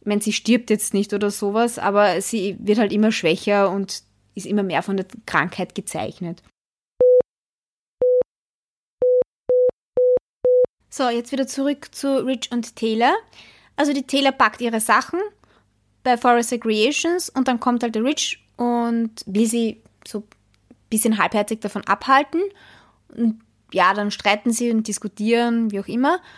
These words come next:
Und sie hat schon die Scheidungspapiere, also stimmt nicht, sie hat nicht die Scheidungspapiere mit, sondern sie hat so, ähm,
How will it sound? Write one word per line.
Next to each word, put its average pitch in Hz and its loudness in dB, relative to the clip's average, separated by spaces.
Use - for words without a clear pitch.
Und 247 -2
sie 277 0
hat 262 2
schon 240 -2
die 226 0
Scheidungspapiere, 226 2
also 247 2
stimmt 262 -2
nicht, 233 -4
sie 247 0
hat 233 -2
nicht 233 -6
die 247 -6
Scheidungspapiere 262 -2
mit, 269 -2
sondern 247 -2
sie 240 -2
hat 233 0
so, - 0
ähm, 220 -2